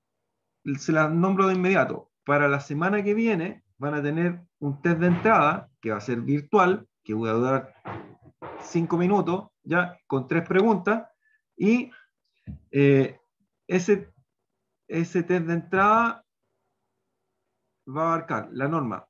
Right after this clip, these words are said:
D cuarenta y cinco cuarenta y tres, espera, más abajo. A ver,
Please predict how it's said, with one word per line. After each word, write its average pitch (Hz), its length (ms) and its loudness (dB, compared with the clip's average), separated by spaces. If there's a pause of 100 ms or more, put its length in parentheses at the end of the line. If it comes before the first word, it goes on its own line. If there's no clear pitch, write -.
(420)
D 190 320 0
cuarenta 180 360 0
y - 20 -4
cinco 202 300 -6
cuarenta 180 360 -2
y 180 40 -6
tres, 143 400 -8 (220)
espera, - 500 -14
más 110 200 -10
abajo. - 360 -14 (2750)
A 95 100 -12
ver, 135 220 -6